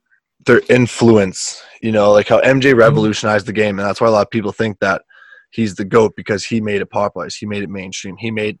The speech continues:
Speaker 1: the N B A brand make that next level, and that's why I think he's labeled as goat, the biggest reason. When, like,
Speaker 2: Well
Speaker 1: statistically on paper, player versus player, LeBron James is.
Speaker 2: Mm-hmm.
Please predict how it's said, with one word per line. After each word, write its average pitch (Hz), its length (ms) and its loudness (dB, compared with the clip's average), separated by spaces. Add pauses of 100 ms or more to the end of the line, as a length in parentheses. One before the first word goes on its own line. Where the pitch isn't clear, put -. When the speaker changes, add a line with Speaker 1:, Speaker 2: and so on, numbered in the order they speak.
Speaker 1:
the 107 200 -10
N 107 160 -10
B 104 220 -8
A 98 180 -8 (520)
brand 104 520 -2
make 101 260 -10
that 95 140 -8
next 101 300 -10
level, 98 460 -8
and 107 100 -10
that's 101 220 -6
why 101 160 -12
I 101 40 -14
think 101 140 -16
he's 139 140 -20
labeled 90 360 -16
as 85 60 -20 (100)
goat, 101 260 -12
the 120 60 -20
biggest 76 340 -20
reason. 98 300 -14 (720)
When, 113 180 -8
like, 139 160 2
Speaker 2:
Well 135 100 -2
Speaker 1:
statistically 117 540 -2
on 104 120 -4
paper, 123 320 -4
player 110 280 -4
versus 98 180 -6
player, 110 220 2
LeBron 92 340 -2
James 92 320 -10
is. - 280 -16 (920)
Speaker 2:
Mm-hmm. 147 380 0